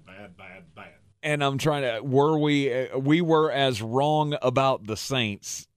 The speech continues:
Speaker 2: this year as we were as wrong about the Cincinnati Bengals last year.
Speaker 1: No, we will never top that ever. I, the problem with New Orleans, Alvin Kamara has not been good.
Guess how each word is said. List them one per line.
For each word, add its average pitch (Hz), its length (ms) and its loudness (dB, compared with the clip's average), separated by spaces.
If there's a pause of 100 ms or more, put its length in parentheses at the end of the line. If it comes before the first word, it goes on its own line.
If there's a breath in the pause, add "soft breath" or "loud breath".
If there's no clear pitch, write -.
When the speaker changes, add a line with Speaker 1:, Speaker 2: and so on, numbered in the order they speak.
(200)
Speaker 2:
this 117 340 0
year 104 300 0
as 107 220 -2
we 107 180 -2
were 104 260 2
as 98 180 -2
wrong 113 420 0
about 98 460 -2
the 101 100 -4
Cincinnati 98 540 -6
Bengals 82 440 -4
last 78 340 -4
year. 50 280 -14
Speaker 1:
No, 147 540 -4
we 117 160 -18
will 120 140 -18
never 110 300 -18
top 92 240 -20
that 87 200 -20
ever. - 140 -20 (2500)
I, - 220 -20
the 165 160 -16
problem 277 400 4
with 165 80 -8
New 135 120 -2
Orleans, 202 440 -2 (920)
Alvin 294 340 -10
Kamara 135 580 -12
has 98 180 -20
not 113 520 -12
been - 200 -20
good. - 280 -20